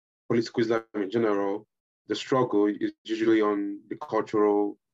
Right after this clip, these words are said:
front, because again, like when a, like when a, an Islamist party comes into power, whether it's in the Middle East or in, in Africa, it doesn't, while the rhetoric is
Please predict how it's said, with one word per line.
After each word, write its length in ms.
front, 360
because 260
again, 240
like 180
when 200
a, 220
like 120
when 160
a, 300
an 80
Islamist 380
party 260
comes 200
into 240
power, 220
whether 220
it's 160
in 280
the 60
Middle 400
East 600
or 200
in, 260
in 100
Africa, 560
it 60
doesn't, 460
while 420
the 160
rhetoric 540
is 540